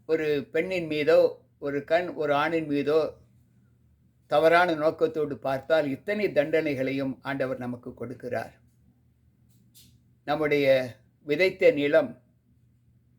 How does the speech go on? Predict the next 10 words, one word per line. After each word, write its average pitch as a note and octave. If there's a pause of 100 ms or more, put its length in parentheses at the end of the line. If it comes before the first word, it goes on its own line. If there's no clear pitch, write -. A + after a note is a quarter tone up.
(320)
அறுவடை D#3+
வேறொருவனுக்கு D3+
போகும், C3
சத்துரு D3
அதை C3+
எடுத்துக்கொள்வான். A#2+ (1080)
நமக்கு D3+
ஆண்டவர் D#3
இருதயத்தில் D3
துக்கத்தையும் D3